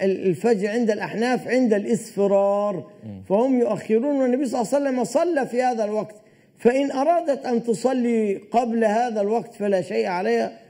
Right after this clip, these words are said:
Speaker 1: وصلاتها صحيحة ما دام الوقت الحقيقي قد دخل.
Speaker 2: آه، يسأل عن القرض الربوي، آه، أبو ريان من أمريكا لأجل إتمام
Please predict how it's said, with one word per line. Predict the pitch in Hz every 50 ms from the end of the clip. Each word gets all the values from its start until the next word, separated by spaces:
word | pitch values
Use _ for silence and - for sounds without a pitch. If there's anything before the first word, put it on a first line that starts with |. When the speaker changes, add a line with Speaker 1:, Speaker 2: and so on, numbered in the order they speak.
| _ -
Speaker 1:
وصلاتها | - 170 165 165 208 190 196 220 220 220 214 202 208 214 220 202 185
صحيحة | - - 160 175 233 262 233 - 226
ما | 311 302 196
دام | 190 185 233 226 220 202
الوقت | 185 180 196 220 208 214 - -
الحقيقي | 180 - - - 170 - - 226 214 220 - 196 196 - - - - - -
قد | - - 156 139 127
دخل. | 127 - - - - - _ _ _ _ - - - _ -
Speaker 2:
آه، | - 107
يسأل | 113 135 175 180 - - - -
عن | - 104 131 127
القرض | 127 127 - - 147 147 147 135 117 - -
الربوي، | 117 120 117 131 143 135 127 120 120 123 127 143 156 165 - - -
آه، | 113 113 110 110 - -
أبو | 101 107 110
ريان | 110 117 113 113 127 131 127 120 117
من | 110 -
أمريكا | 92 117 123 139 135 131 - - 139 143 160 165 - - - - - -
لأجل | - 110 - 151 156 143 160 143 -
إتمام | 139 139 - - 147 147 151 151 139